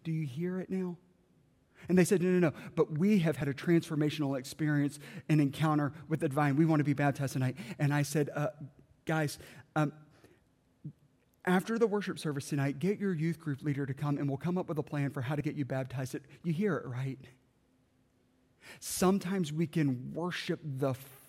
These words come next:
form and totally miss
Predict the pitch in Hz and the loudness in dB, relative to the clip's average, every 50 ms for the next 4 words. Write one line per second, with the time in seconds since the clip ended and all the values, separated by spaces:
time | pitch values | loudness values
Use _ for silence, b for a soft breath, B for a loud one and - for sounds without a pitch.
0 | - _ - 226 202 143 127 127 120 - 127 113 101 - - _ _ _ _ _ | -4 _ 4 6 6 6 2 -2 -6 -10 -12 -14 -16 -18 -20 _ _ _ _ _
1 | _ _ _ _ _ _ _ _ _ _ _ _ _ _ _ _ _ _ _ _ | _ _ _ _ _ _ _ _ _ _ _ _ _ _ _ _ _ _ _ _
2 | _ B B B 151 B B - 160 147 147 - - - - - - - 180 196 | _ B B B -20 B B 2 2 2 2 0 -4 -12 -16 -16 -8 -4 -4 -2
3 | 185 202 196 180 170 170 165 156 147 143 147 151 165 170 196 190 165 135 135 - | 0 -2 -2 -2 -2 -2 -2 -2 -2 -2 -2 0 0 0 2 2 2 0 0 -4
4 | - - - - - - - | -8 -10 -10 -10 -10 -12 -14